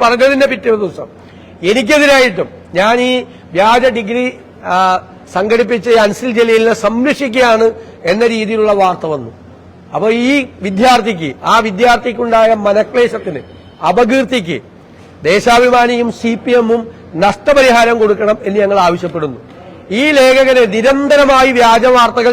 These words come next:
ചമയ്ക്കുന്ന ഈ ലേഖകനെ ദേശാഭിമാനിയിൽ നിന്നും പിരിച്ചുവിടുകയാണ് യഥാർത്ഥത്തിൽ വേണ്ടത്. അത് അവരുടെ മാനേജ്മെന്റ് തീരുമാനിക്കട്ടെ. അതായത് കെ പി സി സി പ്രസിഡന്റ് മോൻസൺ മാവുങ്കൽ ഒരു പെൺകുട്ടിയെ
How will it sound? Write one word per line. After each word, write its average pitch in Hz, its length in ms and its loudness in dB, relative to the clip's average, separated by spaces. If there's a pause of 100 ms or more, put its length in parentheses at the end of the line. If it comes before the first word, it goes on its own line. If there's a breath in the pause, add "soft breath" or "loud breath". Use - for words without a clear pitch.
ചമയ്ക്കുന്ന 226 460 0 (640 loud breath)
ഈ - 20 0 (160)
ലേഖകനെ 240 500 4 (340)
ദേശാഭിമാനിയിൽ 240 840 2
നിന്നും 226 200 -2 (520 loud breath)
പിരിച്ചുവിടുകയാണ് 269 840 2
യഥാർത്ഥത്തിൽ 220 480 0
വേണ്ടത്. 202 240 2
അത് 208 80 4
അവരുടെ 220 280 4 (400 loud breath)
മാനേജ്മെന്റ് 269 580 2
തീരുമാനിക്കട്ടെ. 208 600 -2 (440 loud breath)
അതായത് 254 380 2 (520 loud breath)
കെ 190 100 2 (100)
പി 285 180 -2
സി 285 100 -2 (100)
സി 285 80 -2 (160)
പ്രസിഡന്റ് 247 500 -2
മോൻസൺ 254 420 0
മാവുങ്കൽ 247 460 4 (500 loud breath)
ഒരു 208 220 0
പെൺകുട്ടിയെ 254 520 0